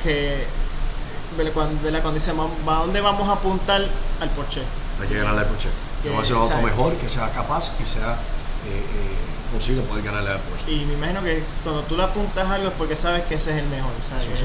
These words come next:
Speaker 1: Tú no le vas a apuntar al del medio, ni, tú vas a apuntarle siempre, ¿verdad? A lo, a lo más alto de la
Speaker 2: Eso así,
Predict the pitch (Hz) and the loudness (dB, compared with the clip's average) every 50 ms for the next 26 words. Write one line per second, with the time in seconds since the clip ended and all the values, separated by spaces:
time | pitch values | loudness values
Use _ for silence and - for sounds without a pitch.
0 | - - 143 156 165 175 170 165 160 160 147 - 165 165 160 147 147 143 - - | 0 0 0 0 0 2 2 2 2 2 2 2 0 -2 -2 0 0 2 2 2
1 | 151 147 147 143 139 135 131 139 143 156 165 165 170 160 160 156 151 147 143 139 | 2 2 0 0 0 -2 -2 0 0 0 0 2 2 2 0 0 0 0 -2 -2
2 | - - - - - - 139 143 147 151 160 160 180 180 - - 175 175 175 175 | 0 0 0 0 -2 -2 -2 -2 -2 -2 -2 0 0 -2 0 0 0 2 2 0
3 | 165 - 175 175 175 - 170 160 156 160 165 160 160 156 151 147 131 156 151 147 | 0 0 -2 -2 0 0 0 2 2 2 2 2 2 2 2 2 0 0 0 0
4 | 143 156 160 - - 170 165 160 156 - 160 156 151 147 143 139 139 139 - - | 0 0 0 0 0 0 0 0 0 0 2 2 2 2 2 2 0 0 0 0
5 | - 113 110 95 - 98 | 0 0 0 -2 -2 -2